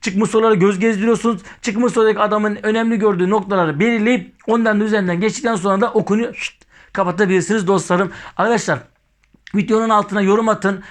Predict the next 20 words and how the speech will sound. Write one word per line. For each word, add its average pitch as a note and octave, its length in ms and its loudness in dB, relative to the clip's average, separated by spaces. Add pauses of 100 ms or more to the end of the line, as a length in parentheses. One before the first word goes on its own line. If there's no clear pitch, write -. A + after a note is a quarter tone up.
(160)
Benden G3 220 0
istediğiniz G3 260 -2
bir G3+ 120 0
konu G3+ 240 0
var G3 160 2
mı? F#3 220 0 (140)
İstediğiniz G3 360 0
bir D#3+ 40 -2
şeyler F#3+ 240 2
var G#3 160 2
mı F3+ 100 -4
diye F3+ 120 -2
ben G3+ 180 0
sizden G3 320 -4
gelen G3 120 0
yorumlara G3 360 0
göre G3 200 0
video E3 160 -4
çekiyorum D#3+ 400 -2
dostlarım. G3+ 420 -2